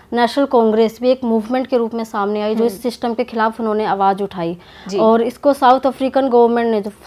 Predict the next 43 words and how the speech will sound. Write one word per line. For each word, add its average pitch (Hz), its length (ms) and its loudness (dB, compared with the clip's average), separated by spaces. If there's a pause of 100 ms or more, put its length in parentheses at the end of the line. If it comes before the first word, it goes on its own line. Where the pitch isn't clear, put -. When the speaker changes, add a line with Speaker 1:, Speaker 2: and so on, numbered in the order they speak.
Speaker 1:
साउथ 233 260 2
अफ्रीका 254 300 -2
गवर्नमेंट 247 400 0 (380)
means 233 360 -2
like 254 240 0
a, 294 140 -2 (300)
अ, 214 380 6 (340)
उधर 240 220 0
की 285 120 -2
जो 277 180 4
व्हाइट 254 360 4
रेशियल 240 340 0
गवर्नमेंट 202 460 -2
थी, 165 300 -10 (120)
Speaker 2:
हम्म। 240 120 -4
Speaker 1:
उन्होंने 277 380 2
इस, 311 300 -2 (200)
इस 269 160 -2
तरीके 277 260 2
के 277 100 0
एसोसिएशन, 254 720 -2
इसी 247 240 -6
तरह 254 200 -4
के, 254 260 0 (340)
अ, 214 180 4
ऑर्गेनाइजेशन 247 640 2
को 285 120 0
बैन 220 320 4
कर 220 160 -2
दिया 185 260 -2
था। 175 220 -12 (200)
Speaker 2:
जी। 196 340 -8 (220)
Speaker 1:
और 262 120 4
जब 294 500 8
इस 269 200 0
तरीके 277 240 2
का 302 80 2
इतना 294 360 4
ज़्यादा 247 320 6
एग्रेशन 240 420 2
हुआ 247 260 4
लोगों 233 340 2
में, 240 240 -4